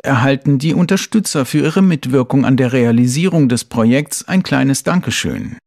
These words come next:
Wer zum Beispiel zwanzig Euro spendet, erhält eine Freikarte für einen Film seiner Wahl, wer vierzig Euro gibt, eine Freikarte und einen Essensgutschein.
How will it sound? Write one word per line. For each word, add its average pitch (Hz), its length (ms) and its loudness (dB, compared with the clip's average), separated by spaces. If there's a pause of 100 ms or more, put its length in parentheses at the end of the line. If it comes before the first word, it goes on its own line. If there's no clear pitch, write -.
(600)
Wer 90 260 -4
zum 101 160 -4
Beispiel 147 520 0
zwanzig - 560 -2
Euro 143 280 2
spendet, 165 500 0
erhält 104 420 -2
eine 85 200 -4
Freikarte 127 720 0
für - 200 -6
einen 95 220 0
Film 165 360 0
seiner 113 400 0
Wahl, 143 380 0
wer 123 260 0
vierzig 139 460 -2
Euro 92 300 -2
gibt, 160 340 -2
eine 185 220 2
Freikarte 131 720 -2
und 170 240 0
einen 117 260 2
Essensgutschein. 123 1160 -4